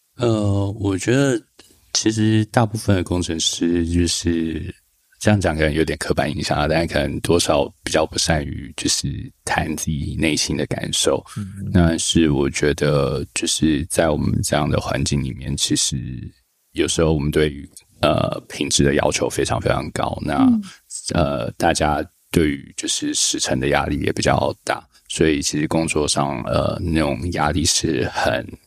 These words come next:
Speaker 1: 大的。但是，呃，这样的情况下，没有人去谈感受的时候，其实怎么讲？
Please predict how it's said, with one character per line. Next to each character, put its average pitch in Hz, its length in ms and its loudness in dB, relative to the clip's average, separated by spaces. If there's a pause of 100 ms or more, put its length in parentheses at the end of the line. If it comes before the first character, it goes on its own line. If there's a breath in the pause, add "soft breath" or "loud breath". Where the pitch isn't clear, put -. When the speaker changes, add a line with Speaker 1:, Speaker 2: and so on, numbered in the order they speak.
(100)
Speaker 1:
大 - 240 2
的。 - 200 -10 (440 loud breath)
但 104 160 6
是， 98 480 4
呃， 76 340 0
这 - 160 2
样 92 220 6
的 78 100 -2
情 - 180 -2
况 80 160 0
下， 78 240 2
没 78 260 0
有 78 200 2
人 - 180 0
去 - 260 -2
谈 - 360 -4
感 - 240 -4
受 71 220 0
的 65 40 -2
时 - 160 -2
候， 67 160 0
其 - 220 -4
实 - 640 0
怎 - 120 -12
么 73 60 -6
讲？ - 220 -2